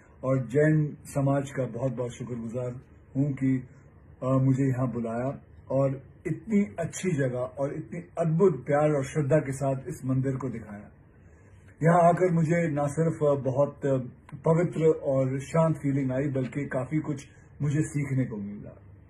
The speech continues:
बहुत सारी गहरी बातें मिली सीखने के लिए। मैंने देखा कि यहाँ जितनी भी बातें थी, वो एक, उसके पीछे एक scientific basis थी।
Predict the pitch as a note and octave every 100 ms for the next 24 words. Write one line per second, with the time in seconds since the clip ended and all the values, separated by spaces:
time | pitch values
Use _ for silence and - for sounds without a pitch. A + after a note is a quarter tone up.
0 | - - - - - - C#3+ G3 F#3+ F3
1 | F3 D3+ D3+ D#3 C#3+ C3+ C#3 D3 C3+ C#3
2 | C3+ C3 B2 A#2+ A#2+ G#2 - - - -
3 | - - - - - - - - D#3 F#3
4 | F#3 F3+ F#3+ F#3+ E3 D#3 E3+ D#3 C3+ C3+
5 | G3+ F#3 F3+ E3+ A2+ B2 C3 D3+ A#2+ A2+
6 | A2 D3 D#3 D#3+ D#3+ - D#3+ - D3 D3
7 | F3+ D#3+ D#3 - C3+ C#3+ D3+ D#3 D#3 G#2+
8 | B2 C3 C3 G#2 A2 G2+